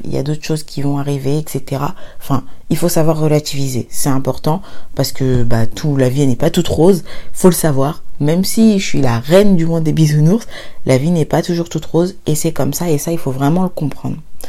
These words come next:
Troisième chose, ça va être l'ambition. Voyez grand. J'en ai déjà parlé dans le précédent épisode.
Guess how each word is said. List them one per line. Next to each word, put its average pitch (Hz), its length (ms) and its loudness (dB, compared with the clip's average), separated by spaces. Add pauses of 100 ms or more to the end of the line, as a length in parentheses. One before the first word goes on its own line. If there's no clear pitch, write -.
(520)
Troisième 151 440 2
chose, 208 320 4
ça 156 220 -6
va 120 140 0
être 170 240 0 (140)
l'ambition. 143 640 -2 (500)
Voyez 139 840 2
grand. - 500 -4
J'en 117 220 0
ai 107 100 0
déjà - 220 2
parlé 294 340 4
dans 175 120 2
le 135 80 2
précédent 131 420 -2
épisode. 123 560 -2